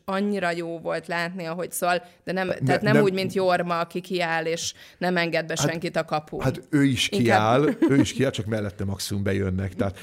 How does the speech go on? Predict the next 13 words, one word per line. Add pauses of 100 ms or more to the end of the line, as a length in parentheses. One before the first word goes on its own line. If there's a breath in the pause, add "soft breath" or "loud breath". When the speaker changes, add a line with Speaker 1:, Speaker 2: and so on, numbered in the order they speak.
(100)
Speaker 2:
tehát
nyilván
nála,
Speaker 1:
Megsimogatják
Speaker 2:
tehát,
tehát,
Speaker 1:
előtte.
Speaker 2:
tehát
funkcionálisan, (220)
tehát (220 loud breath)
ha
valamilyen (240 loud breath)
Ö,